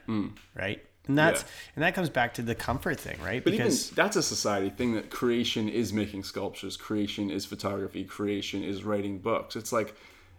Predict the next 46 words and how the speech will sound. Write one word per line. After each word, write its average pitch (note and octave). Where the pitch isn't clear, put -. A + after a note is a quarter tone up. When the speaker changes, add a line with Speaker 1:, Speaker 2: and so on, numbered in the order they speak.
Speaker 1:
if A2+
you're D#3+
really B2
fucking A2+
good G#2
at -
math, F#2+
that's G#2+
creation. C3
Like, G#2
you're A#2
an B2
Speaker 2:
Mm-hmm. F2+
Speaker 1:
artist. G#2
Like, G#2+
if G#2+
you're A2+
an G#2+
insane G#2+
mathematician G2+
and F#2+
you F#2+
can G2+
solve F#2+
any F#2+
problems F#2
and F2+
you're F#2
making F2+
up F2
all F2
this F2
shit, F2+
like, G#2+
Speaker 2:
Yep. -
Speaker 1:
that's A2+
coming D3+
up C#3+
with C#3
something A#2+
out G#2+
of G#2
your A2
mind G2+
that G2+
was A2+